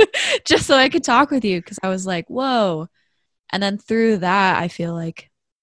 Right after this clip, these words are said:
you know, like, watching you kind of lead in this community and feeling empowered to provide that or be that for a future generation,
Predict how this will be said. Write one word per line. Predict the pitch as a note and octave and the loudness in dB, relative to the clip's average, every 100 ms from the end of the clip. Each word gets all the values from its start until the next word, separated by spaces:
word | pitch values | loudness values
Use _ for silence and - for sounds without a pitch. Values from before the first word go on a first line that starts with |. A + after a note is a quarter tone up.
| _ _ _ - - | _ _ _ -18 -6
you | G3+ | -2
know, | F#3 | 0
like, | E3+ F3 | 0 0
watching | F#3 F#3+ F3+ F3+ | -2 -2 -6 -6
you | F3+ F3+ F3+ F3+ - _ _ | -4 -2 -2 -4 -6 _ _
kind | - F#3 F#3 | -6 -4 -4
of | F3 F#3 - _ _ _ - | -6 -8 -18 _ _ _ -10
lead | F#3 G3+ F#3 F3+ G3 - _ | -4 -2 -2 -2 -4 -8 _
in | G3 F#3 | -6 -4
this | F3+ | -4
community | - F#3+ F#3 F3+ F3 F3 F#3+ _ _ _ _ _ | -4 -4 -2 -2 -4 -4 -8 _ _ _ _ _
and | F#3 E3+ E3 E3+ - _ | -6 -6 -8 -12 -16 _
feeling | - G3+ F#3+ | -6 -4 -4
empowered | F3 F3 E3 D#3+ D#3+ E3+ | -6 -6 -4 -2 -4 -8
to | - E3 D#3+ D#3 D#3+ G#3 _ _ _ | -10 -6 -6 -6 -10 -12 _ _ _
provide | - F3+ E3+ E3+ | -4 0 2 2
that | E3+ E3 E3 - _ _ _ _ | 0 -2 -4 -6 _ _ _ _
or | F3+ F3 E3 E3 - _ _ _ _ _ _ - | 0 2 -2 -6 -10 _ _ _ _ _ _ -4
be | F#3+ | 0
that | F3 D#3 - | 0 -2 -4
for | - F3 | -6 -4
a | E3+ | -4
future | - F#3 G3+ | -6 -4 -2
generation, | G3+ G3+ G#3 G#3+ - B3 B3+ | 0 0 0 -2 0 0 0